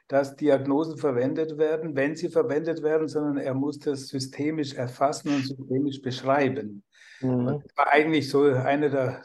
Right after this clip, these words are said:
Speaker 1: der Grundideen. Wie können wir akzeptieren, dass, äh, Diagnosen verwendet werden und auch von der positiven Seite her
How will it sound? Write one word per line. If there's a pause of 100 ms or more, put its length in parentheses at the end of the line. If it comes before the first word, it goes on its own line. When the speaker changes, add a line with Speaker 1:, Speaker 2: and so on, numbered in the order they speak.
Speaker 1:
der
Grundideen. (380)
Wie
können
wir
akzeptieren,
dass,
äh,
Diagnosen
verwendet
werden
und
auch
von
der
positiven
Seite
her